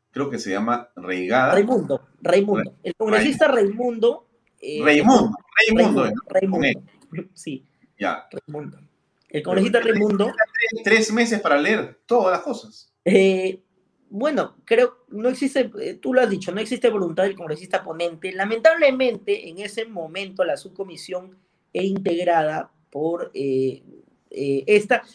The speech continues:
Speaker 2: precisamente este, este procedimiento a la que han apelado el bloque oficialista de disol-, eh, de no disolverse, de, de fracción, de fragmentarse en varias bancadas,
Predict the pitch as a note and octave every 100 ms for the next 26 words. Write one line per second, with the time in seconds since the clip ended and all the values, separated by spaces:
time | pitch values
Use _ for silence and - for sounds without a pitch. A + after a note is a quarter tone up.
0 | - G3 A#3+ D4 C#4 C4 F#3+ F3 - A3+
1 | A3+ B3+ - - G3+ A#3 - _ F3+ E3+
2 | F3 F3 G#3+ G3+ F#3 D#3 F#3+ G3+ G3 F3+
3 | G3 F#3 F#3+ G3 F#3 F#3+ D#3+ D#3+ - -
4 | _ _ - D#3 D#3 D#3 D3+ D3+ D3 C#3+
5 | C#3+ C#3+ D3+ D3+ F3+ D#3+ F3 D#3+ D#3+ D3+
6 | - - F3 G#3 A3 G3+ F3+ F#3 - D3
7 | C#3 C3+ - D3+ D3 D3 C#3+ - D#3+ E3+
8 | F3 F3 F3+ F3 G3+ G#3+ - - _ _
9 | _ _ D3+ D3 D#3 F3+ A3+ A#3 G3+ E3
10 | G3+ G3+ F#3+ F#3+